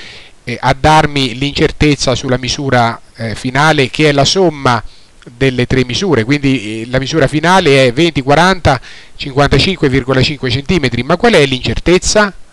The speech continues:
Vedremo che l'incertezza finale non sarà un millimetro, sarà di più. In conclusione abbiamo, eh, portato quattro esempi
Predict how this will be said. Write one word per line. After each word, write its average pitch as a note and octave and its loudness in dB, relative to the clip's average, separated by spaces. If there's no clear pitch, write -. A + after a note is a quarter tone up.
Vedremo E3+ 0
che C#3+ 2
l'incertezza D3+ 0
finale G#3 2
non C#3+ -4
sarà C3+ 2
un C3+ -2
millimetro, A#2+ -4
sarà B2+ 4
di B2 -4
più. A2+ -8
In E3+ -4
conclusione F3+ 2
abbiamo, D3+ 0
eh, C3 -2
portato D3 0
quattro D3+ 2
esempi C3 0